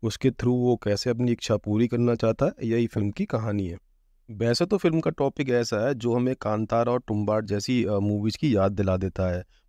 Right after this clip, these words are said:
पर ये फिल्म, अ, उनसे कोसों दूर है क्योंकि इस फिल्म को उस तरह से नहीं बनाया गया है। ये एक हॉरर कॉमेडी फिल्म है, तो, अ, फिल्म में बातों को उसी तरह से ट्रीट किया गया है,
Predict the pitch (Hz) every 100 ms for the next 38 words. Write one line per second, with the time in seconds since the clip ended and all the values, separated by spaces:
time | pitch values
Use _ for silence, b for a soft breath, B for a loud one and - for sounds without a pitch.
0 | - 127 139 120 120 127 - 143 120 110
1 | 87 110 110 - 101 107 123 104 101 107
2 | 175 135 131 143 - 113 - 117 117 117
3 | - 110 110 117 95 120 120 101 95 95
4 | 92 92 - b _ - 107 113 117 110
5 | 104 95 104 110 120 - 107 104 110 -
6 | 135 214 214 180 156 76 110 110 - 113
7 | 123 131 101 101 113 147 160 101 120 98
8 | 98 165 - 110 104 - 95 95 87 87